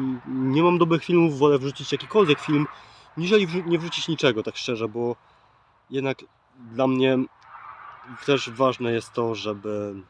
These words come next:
być regularnym, jak tylko mogę oczywiście. To tyle. Dzięki jeszcze raz za obejrzenie.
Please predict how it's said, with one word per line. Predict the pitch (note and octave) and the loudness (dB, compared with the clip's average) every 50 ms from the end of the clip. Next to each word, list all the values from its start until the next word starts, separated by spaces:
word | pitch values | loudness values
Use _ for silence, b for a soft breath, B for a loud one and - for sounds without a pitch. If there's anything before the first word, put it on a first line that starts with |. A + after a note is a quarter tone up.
| _ _ _ _ - | _ _ _ _ -14
być | A#2+ A2+ G#2+ B2 - - | -12 -4 -4 -4 -4 -2
regularnym, | A#2 A2+ A2 G#2 A2 A2+ A2+ A2+ G#2+ - A2 G#2+ G#2+ G#2 G2+ _ _ b b b b b b b b b b _ _ - _ _ _ - | -4 -4 -4 -4 -2 -2 -2 -2 -2 -4 -6 -8 -8 -10 -12 _ _ b b b b b b b b b b _ _ -20 _ _ _ -8
jak | B2 C3 - | -8 -8 -6
tylko | - C3 A#2+ - B2+ | -4 -6 -4 -4 -4
mogę | A#2 A2 G2+ F2+ F#2 | -4 -4 -4 -6 -8
oczywiście. | F2+ - - _ F#2 E2+ - - G2+ E2+ _ _ _ _ _ _ _ | -12 -14 -16 _ -18 -18 -18 -18 -18 -20 _ _ _ _ _ _ _
To | - | -8
tyle. | - A3 E3+ C3 A#2 G#2+ G2+ - _ | -4 0 0 0 0 -2 -6 -14 _
Dzięki | A2+ B2 C3 B2 - B2+ A#2+ B2+ - _ | -4 -2 -2 -2 -2 -4 -6 -6 -8 _
jeszcze | A2 G#2+ G2+ - A#2 | -14 -12 -10 -6 -2
raz | A2 A#2+ C3+ - - - - | -2 -2 -2 -4 -8 -12 -6
za | A2 G#2+ | -6 -4
obejrzenie. | G#2 G#2+ G#2 A2 G#2+ A#2 C#3 E3+ | -4 -4 -4 -2 0 0 0 -2